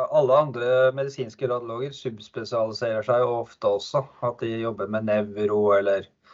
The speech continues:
eller med skje-, muskel-skjelett og så videre. Så, så jeg er helt enig i at vi trenger på sykehuset å ha den, eh,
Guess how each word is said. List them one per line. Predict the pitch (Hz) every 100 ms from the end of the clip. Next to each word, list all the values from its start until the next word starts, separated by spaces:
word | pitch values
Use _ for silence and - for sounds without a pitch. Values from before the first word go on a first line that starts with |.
| - - - _ _ _ -
eller | 113 110 117
med | 117 117 117 117 117 110
skje-, | - 131
muskel-skjelett | 127 - 127 - 127 - - -
og | 127
så |
videre. | 127 123 131 165 -
Så, | - 143 135
så | 131 139 135 135 135 135 - _ _ -
jeg | 123
er | 139 139
helt | 131
enig | - 110
i | 117
at | 120 131
vi | 135
trenger | - 107 110
på | 110
sykehuset | 131 127 104 104
å | 120
ha | 120
den, | 117 113 107
eh, | 110 107